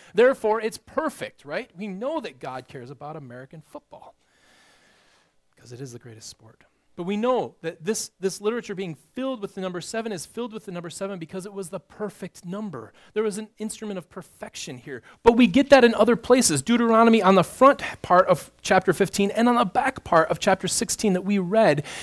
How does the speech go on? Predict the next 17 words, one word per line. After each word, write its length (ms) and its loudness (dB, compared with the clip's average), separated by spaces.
is 100 6
surrounded 560 4
by 140 8
this 180 4
concept 560 0
of 160 -4
perfection. 800 -4
Notice 400 8
what 100 0
was 140 6
said 240 6
in 80 4
verse 260 2
four 400 -2
of 100 -4
chapter 280 2
fifteen. 560 -4